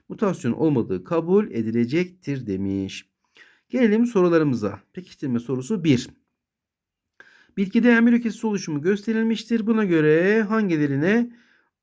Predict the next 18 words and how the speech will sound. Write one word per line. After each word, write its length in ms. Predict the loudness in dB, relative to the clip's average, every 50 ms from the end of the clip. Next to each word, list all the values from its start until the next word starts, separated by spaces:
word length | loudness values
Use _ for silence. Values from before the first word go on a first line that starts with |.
| _ -6
ortak 340 | -2 -2 -2 0 0 -2 -2
olarak 300 | 0 0 2 0 0 -2
sahiptir 720 | -4 -4 -2 0 2 2 0 -2 -6 -4 -4 -2 -2 -2
diyor 500 | 0 0 2 2 4 2 2 0 -4 -8 -20 _ -20 -18
çekirdek 400 | -12 -8 -4 -4 -4 -4 -4 -6
çeşitlerinin 440 | -6 -8 -8 -8 -10 -8 -6 -8 -8
tümü. 420 | -4 0 2 2 2 2 0 -4 -12 _ _ _ _ _ _ _ _ _ _ _ _ _ _ _ _ _ _ _ _ _ _ -6
Yani 300 | -4 -2 -2 -2 -4 -6
şu 180 | -8 -6 -2
gördüğünüz 440 | 2 2 2 2 0 -2 -2 -2 -4
çekirdeklerin 600 | -6 -8 -6 -4 -2 -2 -4 -4 -6 -6 -6 -6
tümünün 720 | -8 -8 -8 -4 -2 0 0 0 0 0 0 0 -2 -2 -4
ortak 340 | -4 -6 -6 -4 -6 -6 -6
olarak 220 | -4 -4 -4 -6
sahip 320 | -6 -6 -4 -4 -4 -6 -8
olduğu 460 | -8 -8 -4 -4 -2 -2 -2 -2 -2
yapıyı 340 | -4 -4 -6 -4 -6 -6 -6
sormuş. 480 | -6 -8 -10 -8 -4 -4 -4 -4 -6